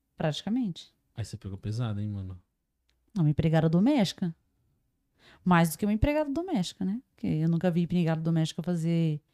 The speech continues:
Speaker 1: corte de vídeo. Que fique registrado.
Speaker 2: Não, não vai ficar registrado isso.
Speaker 1: <laughs> Brincadeira, querido.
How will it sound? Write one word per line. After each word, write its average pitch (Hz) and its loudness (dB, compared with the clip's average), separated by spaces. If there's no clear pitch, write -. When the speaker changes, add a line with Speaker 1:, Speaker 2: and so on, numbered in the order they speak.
Speaker 1:
corte - -2
de 170 -2
vídeo. 233 -2
Que - -20
fique 165 -2
registrado. 165 0
Speaker 2:
Não, 113 -4
não 139 -2
vai 117 0
ficar 110 -6
registrado 101 -6
isso. - -12
Speaker 1:
<laughs> 233 4
Brincadeira, 160 -4
querido. 147 -6